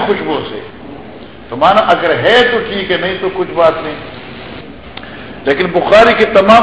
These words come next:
ابواب سے یہ معلوم ہوتا ہے کہ جمعے کے لیے تخصیص ہونا چاہیے ثیاب کا بھی اور ابدان کا بھی، تخصیص الثیاب ہو، تخصیص الاشیاء، اچھا مانا شادی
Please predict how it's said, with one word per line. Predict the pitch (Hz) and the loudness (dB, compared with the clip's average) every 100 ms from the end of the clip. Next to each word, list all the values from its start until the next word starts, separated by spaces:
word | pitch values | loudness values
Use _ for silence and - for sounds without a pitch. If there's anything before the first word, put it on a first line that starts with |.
| - | 6
ابواب | 196 190 202 202 | 4 6 6 4
سے | 202 | 2
یہ | 196 | 2
معلوم | 185 175 180 | 4 4 4
ہوتا | 160 156 156 156 | 2 2 4 4
ہے | 151 175 214 254 - - - - | 6 6 4 0 -6 -12 -12 -6
کہ | |
جمعے | 143 127 220 214 | -4 0 0 0
کے | 196 180 | 0 0
لیے | 175 196 | 2 2
تخصیص | 202 254 208 - 254 233 196 | 2 0 0 -4 -2 0 2
ہونا | 180 175 165 | 4 4 2
چاہیے | 165 156 143 - | 2 2 2 -2
ثیاب | 147 165 185 185 | 2 4 4 4
کا | 196 | -2
بھی | 196 214 214 - - - - | -2 -4 -6 -12 -16 -18 -2
اور | - 151 | 2 2
ابدان | 156 139 160 139 117 | 2 0 2 2 0
کا | - - | -8 -12
بھی، | - - - - - - | -14 -18 -20 -20 -10 0
تخصیص | - - 208 170 | 2 2 -6 -6
الثیاب | 156 - 151 165 196 190 | -8 -6 2 6 6 6
ہو، | 220 226 - - - - - - | 4 4 0 -10 -14 -16 -10 0
تخصیص | 170 170 214 175 | 0 0 -6 -2
الاشیاء، | 185 170 160 - 156 143 - | -2 -2 -4 0 2 2 2
اچھا | 226 - - 202 - - | -2 -2 0 0 0 -6
مانا | - - 92 - - - - - - - - - - - | -10 -6 -8 -8 -16 -20 -20 -20 -20 -20 -20 -20 -18 -4
شادی | 185 190 185 | 4 4 4